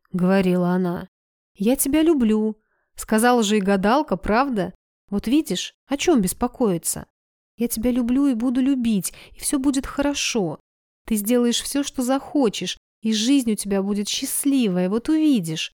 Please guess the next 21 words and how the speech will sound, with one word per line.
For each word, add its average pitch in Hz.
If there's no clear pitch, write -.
Ну 392
чем 508
я 262
хуже 202
этой 185
прорицательницы?" 180
"А 196
что 330
она 392
сказала 381
тебе?" 330
вдруг 196
спросил 214
он. 165
"Ну, 262
когда 330
мальчик 339
не 214
перевел?" 247
"Не 190
знаю". 233